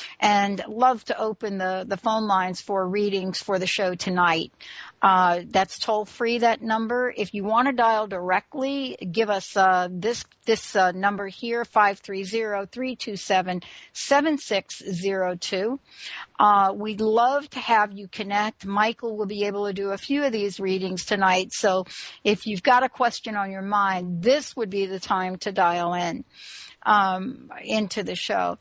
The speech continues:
Y-, you know, Michael, one of the things that, um, has been so extraordinary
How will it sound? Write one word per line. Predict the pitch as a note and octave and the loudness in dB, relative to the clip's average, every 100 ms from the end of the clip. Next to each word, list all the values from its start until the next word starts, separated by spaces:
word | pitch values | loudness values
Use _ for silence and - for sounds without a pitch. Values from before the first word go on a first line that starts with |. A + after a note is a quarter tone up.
| - - _ - | -12 -20 _ -8
Y-, | C#4 | -4
you | C#4 C#4 | 2 2
know, | C4+ C4 | 4 2
Michael, | C4 B3+ B3 A3+ G#3+ - | 2 0 0 -2 -4 -2
one | B3+ D4 | 2 2
of | D4+ | 2
the | A#3 | -2
things | - F#3+ F3 F3+ F#3 | -2 -2 0 -2 -2
that, | A3+ F3+ E3+ - - | 4 4 4 0 -6
um, | F3+ F3 E3 F3+ F3+ - - - | -6 -4 -4 -4 -6 -8 -12 -10
has | F#3+ - - A3 F#3+ | -8 -4 0 0 0
been | G#3+ F#3+ | -4 -2
so | F#3+ F3 | -2 -4
extraordinary | - - F#3+ G#3+ G#3+ D#3 D3+ D3+ | -6 -2 2 2 0 -2 -2 -6